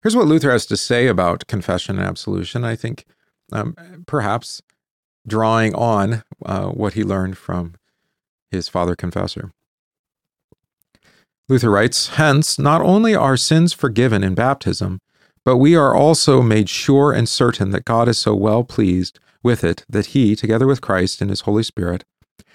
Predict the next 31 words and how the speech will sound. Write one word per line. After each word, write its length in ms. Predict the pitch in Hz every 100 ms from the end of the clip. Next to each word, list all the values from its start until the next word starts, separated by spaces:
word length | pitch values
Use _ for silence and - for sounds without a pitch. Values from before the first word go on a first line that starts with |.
| _
proposes 560 | - 139 170 185 190 156
to 100 | 131
be 100 | 143
present 560 | - - 117 98 113 - _ _ _
when 120 | 127
it 160 | 127 117
is 220 | 120 -
administered, 840 | 113 101 120 143 131 - 92 101
and 160 | 101 101
he 200 | - 147
himself 500 | 123 - 113 107 -
will 100 | 101
be 240 | 104 104
the 140 | 104
baptizer. 720 | 98 101 104 98 92 87 - - _ _ _ _ _ - -
Although 300 | 131 139 139
this 160 | 131 -
glorious 480 | 127 127 147 139
revelation 580 | 135 127 131 101 101 -
of 60 | 107
the 80 | 101
divine 340 | 98 101 107
majesty 540 | 104 95 92 - 95
does 180 | 92 90
not 300 | 98 95 131
occur, 460 | 147 - 107 101 95 _ _ _
does 120 | 113
not 200 | 123 127
now 240 | 117 131
occur 280 | 131 - 101
visibly, 580 | 90 165 123 92 90 95